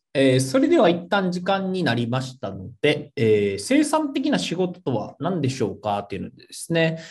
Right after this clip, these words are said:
えー、ちょっと三つ考えてみてくださいというのでですね、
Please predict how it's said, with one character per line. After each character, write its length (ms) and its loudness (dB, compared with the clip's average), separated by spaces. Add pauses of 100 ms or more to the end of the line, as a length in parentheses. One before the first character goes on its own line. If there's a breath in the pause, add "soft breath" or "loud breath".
(180 loud breath)
え 220 6
ー、 40 2
ち 60 0
ょ 60 2
っ 20 -4
と 100 2
三 240 2
つ 340 0
考 320 -2
え 120 2
て 340 -4
み 100 -10
て 120 -8
く 160 -14
だ 120 -10
さ 220 -6
い 140 -6
と 360 -12
い 40 -10
う 40 -12
の 100 -16
で 120 -20
で 160 -20
す 180 -12
ね、 260 0